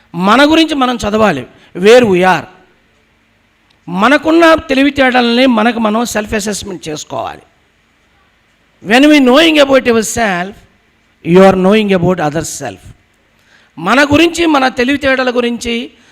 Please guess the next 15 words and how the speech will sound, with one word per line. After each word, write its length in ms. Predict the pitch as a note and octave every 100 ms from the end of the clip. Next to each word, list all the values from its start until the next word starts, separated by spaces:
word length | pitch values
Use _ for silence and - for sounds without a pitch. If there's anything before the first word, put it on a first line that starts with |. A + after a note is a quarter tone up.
| _ D#3
మనకి 400 | F3 A3 B3+ C4
తెలియని 460 | - G#3+ C#4 B3+
నాడు 580 | G3 F3+ G#3 G3+ D#3 F#3+ - _ _ _ _ _ _ _ _ _ _ _ _ _ _ _ _ _ _ _ _ -
ఇతరుల 340 | G#3 E4+ E4
మీద 180 | D#4+ D#4
డిపెండ్ 440 | C#4+ B3 D4 D4 C#4+
అయిపోతాము, 600 | B3+ A#3+ A3+ A#3 B3 C4
లేత-, 240 | G#3+ A3
లేకపోతే 720 | G#3 G3+ G3+ G#3 G3 F#3+ F3+
ఇతరులకి 360 | F3+ G#3 G3 F3+
బానిసలు 560 | F3 C#3 F3 G3 D#3 D#3+
అవుతాం 380 | C3+ - F#3 - _ _ _ -
అని 120 | A3
మీకు 160 | G#3
తెలియజేస్తున్నాను. 640 | G3+ F#3+ E3+ D3+ - A#2